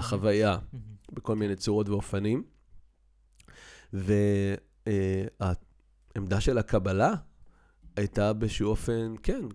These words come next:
Speaker 1: במידה מסוימת חידוש בתוך הסביבה של ה-C B T, כפי שהוא היה אז.
Speaker 2: אבל, תקשיב, זה כאילו, זה כאילו לבוא ולהגיד,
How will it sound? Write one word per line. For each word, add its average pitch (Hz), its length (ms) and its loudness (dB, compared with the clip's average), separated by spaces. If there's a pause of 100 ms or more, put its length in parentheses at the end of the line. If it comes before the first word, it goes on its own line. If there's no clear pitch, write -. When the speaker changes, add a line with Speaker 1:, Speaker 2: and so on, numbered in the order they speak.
Speaker 1:
במידה 123 460 -4
מסוימת 180 340 -4
חידוש 156 460 0
בתוך 107 320 2
הסביבה 107 420 4
של 101 140 2
ה-C 113 260 2
B - 20 6
T, 107 300 4 (220)
כפי - 180 2
שהוא 107 200 4
היה 107 200 6
אז. 92 420 0 (920)
Speaker 2:
אבל, 143 240 -2 (380)
תקשיב, - 380 -10
זה 123 160 -6
כאילו, 247 920 -2
זה 156 140 -8
כאילו 214 300 -8
לבוא 190 300 -6
ולהגיד, 190 540 -4